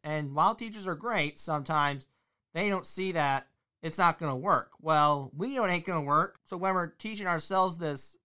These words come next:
fixated interest, we don't have to go down that route.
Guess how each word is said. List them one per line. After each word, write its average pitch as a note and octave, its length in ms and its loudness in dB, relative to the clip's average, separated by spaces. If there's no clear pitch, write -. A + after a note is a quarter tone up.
fixated G3 480 -2
interest, E3 520 -4
we A3+ 120 -4
don't G#3 120 2
have E3+ 100 0
to F3 60 -8
go E3+ 120 0
down E3 240 4
that F3+ 220 -4
route. G3+ 320 2